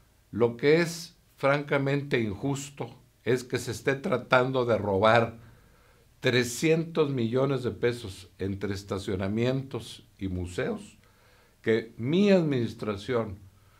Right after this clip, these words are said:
en treinta y seis ocasiones que fuimos a Cabildo con temas de museos,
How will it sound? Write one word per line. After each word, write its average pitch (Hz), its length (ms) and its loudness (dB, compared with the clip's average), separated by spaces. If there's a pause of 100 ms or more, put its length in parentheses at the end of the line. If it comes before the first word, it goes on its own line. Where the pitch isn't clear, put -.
(300)
en 131 260 2
treinta 151 500 6
y 147 100 4
seis 190 560 4
ocasiones 165 1000 6
que 123 160 2
fuimos 156 840 0 (300)
a 92 160 -4
Cabildo 123 600 0
con 98 220 -4
temas 143 320 2
de 131 60 -2
museos, 143 580 -2